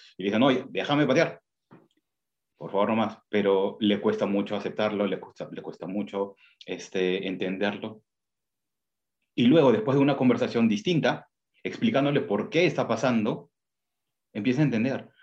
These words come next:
"No, porque mira, lo que está pasando con tu sistema, lo que está pasando con tu músculo es que esto, esto está, esto está resentido, si tú sigues haciendo va a pasar esto", ¿no? Y, y a, y a la,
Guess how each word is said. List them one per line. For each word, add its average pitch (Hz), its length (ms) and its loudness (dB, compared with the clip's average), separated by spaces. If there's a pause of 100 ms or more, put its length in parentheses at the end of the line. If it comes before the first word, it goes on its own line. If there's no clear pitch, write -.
(140)
"No, 180 280 2
porque 113 180 0
mira, 104 140 4
lo 101 80 0
que 92 60 -8
está 120 200 -4
pasando 120 500 0
con 117 300 2
tu 127 480 6
sistema, 104 520 -2
lo 90 100 -8
que - 60 -14
está 110 120 -4
pasando 113 380 0
con 104 260 -4
tu 110 540 0 (320)
músculo 113 460 4
es 107 80 -4
que 107 120 0
esto, 107 280 -6
esto 151 300 0
está, 98 360 -2 (120)
esto 101 180 -6
está 104 160 -4
resentido, 127 560 0 (120)
si - 140 -8
tú 127 140 2
sigues 117 240 2
haciendo 104 300 2
va 92 80 4
a - 40 -4
pasar 95 340 2
esto", 110 460 -2 (600)
¿no? 104 240 -8
Y, 110 280 2
y 101 60 6
a, 95 300 2
y 95 120 -6
a 92 60 0
la, 90 80 0